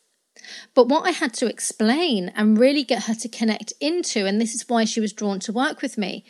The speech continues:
is that we are moving into a period of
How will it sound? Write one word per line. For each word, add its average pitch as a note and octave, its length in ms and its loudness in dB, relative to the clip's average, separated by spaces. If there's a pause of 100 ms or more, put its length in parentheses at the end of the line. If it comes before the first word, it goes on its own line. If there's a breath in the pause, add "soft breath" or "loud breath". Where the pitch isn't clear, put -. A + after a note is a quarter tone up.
(320 soft breath)
is A3+ 160 -2
that C4 160 2
we C#4+ 180 0
are D4 120 0
moving C4 500 2
into A#3 420 -4
a A3 80 2
period A#3 680 -2 (140)
of A3 160 -4